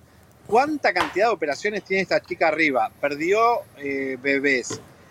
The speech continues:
Eh, parece que le gusta estar mucho, es adicta a los médicos. Y, eh, los biopolímeros sí pueden ser un implante, porque el,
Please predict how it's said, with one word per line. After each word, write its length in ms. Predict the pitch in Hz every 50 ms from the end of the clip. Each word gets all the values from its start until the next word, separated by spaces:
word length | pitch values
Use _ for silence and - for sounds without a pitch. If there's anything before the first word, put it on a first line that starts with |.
| - - -
Eh, 320 | 139 139 135 139 135 135 127 -
parece 300 | 139 156 202 - - -
que 100 | - 180
le 80 | 156 151
gusta 220 | 185 220 - 214
estar 240 | 185 - 196 190 185
mucho, 480 | 185 190 202 196 - 214 208 196 170
es 120 | 156 151 -
adicta 440 | 190 170 147 170 214 214 - 240 226
a 20 |
los 160 | 170 135 120
médicos. 500 | 131 156 190 208 220 220 - 220 226 214 - - - - - - - -
Y, 140 | - 151 160
eh, 160 | 185 202 - -
los 160 | - 160 165 151
biopolímeros 800 | 170 196 190 - - 190 196 220 240 277 269 247 233 196 165 - - - - -
sí 260 | - - - 254 240
pueden 280 | - 285 262 214 180
ser 160 | - - 196 208
un 80 | 202
implante, 480 | 185 165 147 - - 214 202 180 156 147
porque 240 | 127 139 131 127 131
el, 160 | 135 151